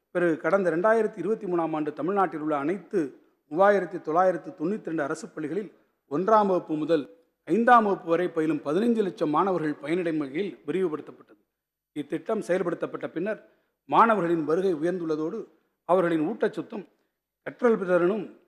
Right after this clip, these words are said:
மேற்ப-, மேம்பட்டுள்ளது என ஆய்வுகள் தெரிவித்துள்ளன. பள்ளிக் கல்வியை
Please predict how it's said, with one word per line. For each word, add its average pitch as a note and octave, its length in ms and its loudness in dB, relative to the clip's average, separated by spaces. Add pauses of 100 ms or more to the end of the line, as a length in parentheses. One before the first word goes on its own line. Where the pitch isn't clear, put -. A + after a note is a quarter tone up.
மேற்ப-, F#3+ 280 0
மேம்பட்டுள்ளது F3 600 0
என F3+ 260 -4 (200)
ஆய்வுகள் D3+ 500 0 (160)
தெரிவித்துள்ளன. D3 560 -4 (840)
பள்ளிக் G3+ 320 -2
கல்வியை F#3 500 0